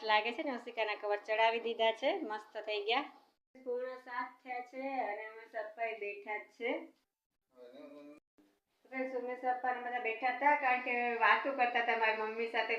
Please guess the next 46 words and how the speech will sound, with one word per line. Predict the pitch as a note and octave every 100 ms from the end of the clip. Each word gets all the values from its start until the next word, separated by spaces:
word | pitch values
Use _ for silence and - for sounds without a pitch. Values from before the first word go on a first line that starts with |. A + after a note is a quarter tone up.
| A3
ફોનમાં. | A3 A3 A#3 C4+ C#4
કેટલા | C#4 D#4+
વાગે | D#4+ C#4 B3+
અમે | B3+ B3
ચાલુ | B3 A#3+ A#3+
કર્યું? | B3+ B3+ B3+
પાંચ | B3 C4 C4+
વાગ્યાની | B3+ B3 B3 B3 B3 A#3+
વાત, | A#3+ A#3+ -
સાડા | B3 A#3+
પાંચની | A#3+ A#3+ - B3
કરતી | A3+ A3+ A3+ B3
હતી | B3 B3
હું | A#3 A#3
ને | A#3
ઉમેશ | A3+
પપ્પા. | A3+ A#3 B3 C#4+ C#4+ - _ _ _ _ -
તો | A#3+
સાડા | B3+ B3 C4 C#4
છ, | C#4+ C#4+
પોણા | C#4 B3 C4 C4
સાત | B3+ C4 C4
વાગ્યા | B3 A#3 A#3+
સુધી | A#3+ A#3+
મમ્મી | A#3 A#3 A#3
હારે | A#3 -
ખૂબ | C#4 C#4 C#4+
જ | C4+
વાતો | A#3+ A3+ A#3+ A#3+
કરી. | - A3+ A#3+ E4+ - - _ _ C#4
કાલે | C#4 D#4
કર્યું | D#4 D#4
તો | D#4
તમને | D4+ C#4+ C#4+
મેં | C#4+
કીધું | C#4 C#4 C#4+
હતું | C#4 B3
મમ્મી | B3+ C4 C4 B3+ B3
બહાર | A#3+ B3 B3 A#3
ગયા | A#3 A#3
છે, | A3+ C4+ C4
તો | B3
આજે | A3 A#3 C#4+
કરી | C#4+ C4+ C#4+ D#4
હતી | D4+
પણ | D4 C#4